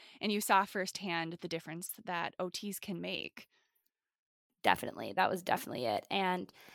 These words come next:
Speaker 2: you know, with this little girl specifically, she had a rare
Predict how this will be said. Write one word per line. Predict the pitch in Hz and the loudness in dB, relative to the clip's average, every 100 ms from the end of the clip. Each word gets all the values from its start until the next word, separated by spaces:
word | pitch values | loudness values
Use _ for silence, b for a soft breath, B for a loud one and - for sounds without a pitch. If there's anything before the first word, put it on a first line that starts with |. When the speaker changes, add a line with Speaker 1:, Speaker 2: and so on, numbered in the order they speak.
| b b | b b
Speaker 2:
you | - | -2
know, | 202 | 2
with | 190 185 | 4 6
this | 196 | 4
little | 202 202 190 | 6 6 6
girl | - 175 | 6 4
specifically, | - 202 - 208 202 190 214 202 196 | 2 0 2 2 2 0 0 0 0
she | - 214 | 0 0
had | 180 185 185 180 180 175 b b b - | 4 8 10 8 6 2 b b b 0
a | 208 | 0
rare | 185 202 196 190 185 185 185 180 | 6 8 10 10 10 10 8 6